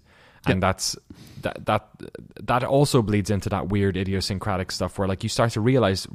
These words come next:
Speaker 1: really particular things about the world because you're passing these things over and over again. And I remember, like,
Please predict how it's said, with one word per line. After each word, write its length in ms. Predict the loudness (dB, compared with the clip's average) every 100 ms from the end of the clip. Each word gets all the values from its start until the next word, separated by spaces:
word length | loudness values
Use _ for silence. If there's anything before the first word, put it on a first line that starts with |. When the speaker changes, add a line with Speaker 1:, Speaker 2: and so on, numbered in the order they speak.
| -2
Speaker 1:
really 240 | 0 0
particular 720 | -2 2 2 2 0 0 0
things 240 | 2 0 0
about 160 | 0
the 60 | 0
world 260 | 4 4 4
because 160 | 0
you're 80 | -2
passing 360 | 0 0 0 -4
these 180 | -4 -6
things 260 | -6 -4
over 180 | -2 -2
and 80 | 0
over 180 | 0 0
again. 220 | -2 -6 -10 -20 -20 -20 -12 -2
And 100 | 4
I 20 |
remember, 240 | 4 6
like, 280 | 6 4 0